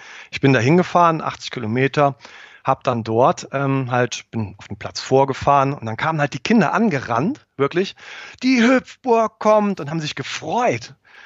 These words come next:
Und wenn du das dann so siehst, ne, krieg, krieg ich jetzt noch eine Gänsehaut gerade. <laughs> Die Kinder kamen dahin, haben sich gefreut, "Die Hüpfburg ist da", und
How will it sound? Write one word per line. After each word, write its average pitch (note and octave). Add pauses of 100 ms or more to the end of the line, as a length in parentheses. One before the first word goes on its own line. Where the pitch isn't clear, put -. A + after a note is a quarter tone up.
(140)
Und C3
wenn D#3+
du D#3+
das D3
dann C3+
so B2
siehst, D3+
ne, C#3
krieg, C#3+
krieg B2+
ich A#2
jetzt C3+
noch F3
eine C#3+
Gänsehaut B2+
gerade. B2
<laughs> -
Die C#3
Kinder G#3+
kamen E3+
dahin, D#3
haben E3
sich D#3+
gefreut, F#3
"Die F3
Hüpfburg G3+
ist G3+
da", F#3
und D3